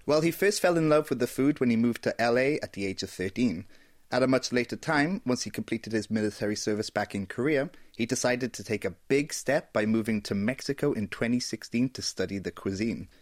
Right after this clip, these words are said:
Before this, Jin did not have any cooking background, but he traveled around the country and was able to study at one of the oldest and most respected culinary and hospitality schools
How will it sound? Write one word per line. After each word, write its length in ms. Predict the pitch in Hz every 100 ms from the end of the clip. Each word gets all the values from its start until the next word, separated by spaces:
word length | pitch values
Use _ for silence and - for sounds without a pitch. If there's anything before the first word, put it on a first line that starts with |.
| - - - -
Before 260 | - 131 180
this, 340 | 170 196 - - - - - - - -
Jin 220 | - 156 160
did 120 | 143
not 100 | 131
have 160 | 131 123
any 140 | 123
cooking 340 | - 120 117
background, 460 | 110 135 131 143 202 - - -
but 80 | 120
he 60 | 127
traveled 360 | 147 139 135
around 220 | 123 120 110
the 60 |
country 420 | - 165 - 170
and 160 | 143 117
was 100 | 113
able 220 | 120 117
to 100 | 113
study 320 | - 123 120
at 120 | 120 113
one 160 | 117
of 120 | 113 107
the 80 | -
oldest 400 | 120 127 131 -
and 100 | 104
most 220 | 101 -
respected 560 | - - 117 123 113
culinary 560 | - 131 127 123 117 113
and 180 | 107 104
hospitality 1000 | - 110 - - 113 110 107 - 120 117
schools 500 | - - 196 185